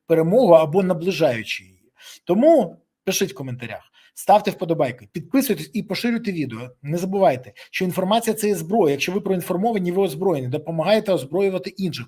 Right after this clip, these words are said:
Поширюйте відео, і так ви допомагаєте. Також на головній сторінці каналу є функція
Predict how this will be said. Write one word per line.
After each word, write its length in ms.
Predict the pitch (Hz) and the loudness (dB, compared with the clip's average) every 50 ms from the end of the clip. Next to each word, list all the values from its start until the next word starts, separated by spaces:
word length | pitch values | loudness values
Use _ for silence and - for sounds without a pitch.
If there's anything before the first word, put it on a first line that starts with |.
| _ | _
Поширюйте 520 | - 180 170 - 214 196 170 165 170 - 160 | -8 -6 -4 -2 0 0 0 0 -2 -4 -4
відео, 340 | 165 220 262 247 233 208 - - - - - - _ | -4 -4 -2 0 0 0 -2 -4 -16 -20 -20 -10 _
і 160 | - 214 214 | -2 -2 -2
так 280 | - - 202 208 202 - | 0 2 0 0 0 0
ви 80 | 185 175 | -4 -4
допомагаєте. 600 | 170 165 165 165 165 151 143 139 127 123 127 127 | -4 -4 -2 -2 -2 0 0 0 -2 -4 -8 -10
Також 320 | 151 147 - 277 247 - | -10 -4 -2 -2 -2 -2
на 260 | 202 190 180 175 170 | 0 0 2 2 2
головній 400 | 160 151 165 170 175 190 220 190 | 2 0 0 -2 -2 -2 -2 -4
сторінці 420 | - - 185 180 202 185 - - 160 | -4 -4 -4 -4 -4 -4 -6 -6 -6
каналу 440 | - 170 180 233 247 233 202 175 - - - - _ - | -6 -4 -4 -2 0 0 0 0 -2 -8 -20 -20 _ -14
є 200 | 139 151 220 254 | -8 -4 -2 -2
функція 560 | 247 - - 190 214 214 180 - 196 196 190 | -2 -2 -2 -2 -2 -2 -2 -2 0 0 0